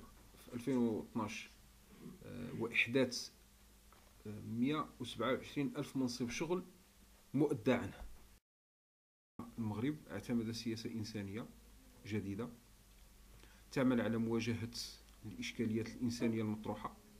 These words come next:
خاصة أن المغرب لم يعد فقط مجرد بلد عبور، بل أيضًا بلد، آه، استضافة وبلد، آه،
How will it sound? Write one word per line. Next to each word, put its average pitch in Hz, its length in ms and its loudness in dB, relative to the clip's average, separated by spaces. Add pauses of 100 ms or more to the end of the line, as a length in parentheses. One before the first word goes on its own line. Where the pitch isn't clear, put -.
(120)
خاصة 117 420 -4
أن 110 100 0
المغرب 107 500 2 (500)
لم 120 200 12
يعد 113 280 6
فقط 120 380 -2
مجرد 110 420 2
بلد 110 260 2
عبور، 107 380 0 (180)
بل 107 180 -4
أيضًا 117 200 2
بلد، 107 360 2 (580)
آه، 95 420 -6 (1040)
استضافة 113 540 2
وبلد، 113 600 4
آه، 101 340 2